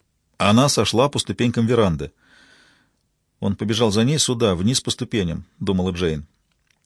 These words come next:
В лунную ночь преследовать ее было легко. Всего-навсего одинокая женщина в ночной рубашке. Риццоли медленно пошла по подъездной аллее вдоль пути, который Джозефина проложила босыми, израненными стеклом ногами.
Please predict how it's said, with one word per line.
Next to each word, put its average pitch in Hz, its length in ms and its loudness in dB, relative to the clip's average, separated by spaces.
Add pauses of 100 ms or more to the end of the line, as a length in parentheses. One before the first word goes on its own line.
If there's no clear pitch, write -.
(520)
В 95 120 -4
лунную 143 360 4
ночь 160 280 0
преследовать 131 540 -2
ее 123 140 0
было 127 160 0
легко. 127 500 -4 (380)
Всего-навсего 151 560 0
одинокая 120 420 2
женщина 123 440 -2
в 92 60 -2
ночной 101 260 -2
рубашке. 104 500 -2 (920)
Риццоли 156 480 6
медленно 151 440 4
пошла 131 420 4
по - 140 -2
подъездной 110 520 2
аллее 131 340 2
вдоль 98 200 0
пути, 104 340 -2
который 101 340 0
Джозефина 101 480 -2
проложила 104 460 2
босыми, 113 520 2
израненными 104 540 2
стеклом 104 380 0
ногами. 107 440 2